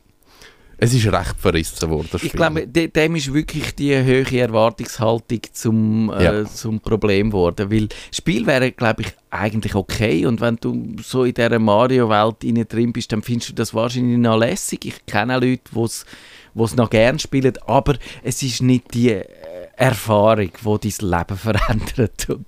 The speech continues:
Speaker 2: das, das hat halt viele dann gedacht, das wär es sein.
Speaker 1: Ja, also vor allem, dass wieder so ein bisschen am klassischen Mario ansetzt, das habe ich gedacht.
Speaker 2: Mhm.
Speaker 1: Und dass man einfach kann das Telefon anlegen und der Mario marschiert durch die ganzen Level durch und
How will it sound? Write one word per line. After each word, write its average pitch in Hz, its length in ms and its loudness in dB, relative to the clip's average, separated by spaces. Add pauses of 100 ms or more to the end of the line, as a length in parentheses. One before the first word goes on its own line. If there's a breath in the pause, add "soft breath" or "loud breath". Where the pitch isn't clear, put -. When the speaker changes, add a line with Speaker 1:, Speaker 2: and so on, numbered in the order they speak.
Speaker 2:
das, 104 260 0 (420 loud breath)
das - 140 -6
hat 110 140 -2
halt 110 160 0
viele 135 320 4
dann 113 300 2 (100)
gedacht, 101 440 -2
das 113 180 -4
wär 98 200 0
es - 180 -16
sein. 107 280 -6 (120)
Speaker 1:
Ja, 117 440 2
also 117 240 2 (120)
vor 117 180 2
allem, 117 240 4
dass 98 220 -4
wieder 104 200 0
so 104 160 2
ein - 60 -8
bisschen 101 180 0
am 87 140 0
klassischen 90 640 -2
Mario 90 600 4
ansetzt, 82 400 -2
das 87 120 0
habe 87 120 0
ich 85 80 -2
gedacht. - 580 -10
Speaker 2:
Mhm. 101 280 0 (120)
Speaker 1:
Und 104 220 0
dass 110 120 4
man 113 140 4
einfach 110 360 0
kann 92 240 2 (320 soft breath)
das - 140 -16
Telefon 110 500 2
anlegen 113 640 2
und 90 180 -2
der 95 80 0
Mario 92 580 0
marschiert 92 600 0
durch 98 80 0
die 87 80 -2
ganzen 95 400 0
Level 95 260 2
durch 95 320 0
und 87 280 -4